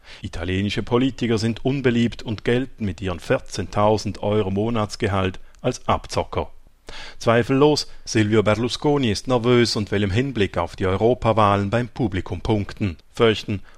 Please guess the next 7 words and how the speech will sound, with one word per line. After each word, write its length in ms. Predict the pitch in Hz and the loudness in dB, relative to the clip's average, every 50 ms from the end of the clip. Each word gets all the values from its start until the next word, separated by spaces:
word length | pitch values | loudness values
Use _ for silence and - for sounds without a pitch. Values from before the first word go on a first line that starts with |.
| - - | -8 -4
muss 220 | 123 120 110 - | -4 -2 -2 0
seine 300 | 131 95 90 90 98 104 | 0 0 0 0 -2 -2
persönliche 600 | - 135 117 98 107 101 98 104 107 98 - 117 | -2 -2 -2 0 0 0 0 0 -2 -4 -4 -4
Geschichte, 640 | - 135 107 104 104 - - - - - 90 76 - - - - - - - - | -4 -2 0 0 -2 -2 -4 -6 -6 -4 -4 -4 -6 -12 -20 -20 -20 -20 -18 -10
seine 260 | - 107 92 110 - | -6 -4 -2 -2 0
ungeklärte 640 | 143 131 147 135 127 - - 104 101 98 - 123 | -2 -2 0 -2 -2 -2 0 -2 -2 -2 -2 -2
Beziehung 600 | 104 120 110 - - - 139 135 127 120 113 101 | -2 -2 -2 -2 -4 -2 0 2 2 2 0 -2